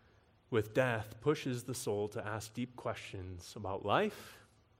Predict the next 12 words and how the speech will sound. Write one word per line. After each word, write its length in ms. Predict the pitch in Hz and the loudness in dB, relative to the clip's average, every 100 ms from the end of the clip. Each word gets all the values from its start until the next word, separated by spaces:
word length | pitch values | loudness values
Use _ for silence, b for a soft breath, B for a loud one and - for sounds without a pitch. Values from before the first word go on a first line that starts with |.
| _ _ _ _ _ _ - | _ _ _ _ _ _ 0
meaning, 560 | 123 139 139 139 139 - _ b b b b | 2 2 0 -2 -6 -12 _ b b b b
relationships, 1080 | 104 104 117 127 131 120 123 117 - - - _ _ _ b b b _ _ _ _ _ _ _ _ 117 | 0 4 4 4 -4 -2 -2 -2 -6 -14 -16 _ _ _ b b b _ _ _ _ _ _ _ _ -4
insecurities, 760 | 123 - 127 117 104 101 98 | -2 -2 -4 -2 0 0 -2
and 100 | 98 | -4
priorities. 720 | 101 92 95 95 87 92 - - _ _ - - _ - - _ _ _ _ _ - 127 | 0 0 2 0 -2 -8 -14 -16 _ _ -20 -20 _ -14 -14 _ _ _ _ _ -8 0
Another 240 | 117 113 | 2 2
story 320 | - 123 110 | 2 6 6
I 20 | |
wanna 320 | 104 104 98 95 - B B B B | 6 2 0 -4 -12 B B B B
share, 300 | - - 117 | -6 2 4
last 420 | 110 110 113 110 | 6 4 2 -2
year, 340 | 117 110 107 | 0 2 2